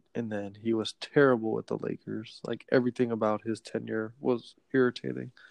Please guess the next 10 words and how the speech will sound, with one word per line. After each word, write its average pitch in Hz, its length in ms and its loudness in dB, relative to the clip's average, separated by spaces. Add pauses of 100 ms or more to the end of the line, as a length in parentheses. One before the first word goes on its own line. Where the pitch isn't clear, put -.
(680)
I - 40 -4
was - 120 -6
happy - 320 2
when 123 200 -4
they 120 100 -4
fired 117 340 2
him, 113 380 -12 (160)
and 117 180 -8
then 110 400 -8 (240)
as, 117 200 -6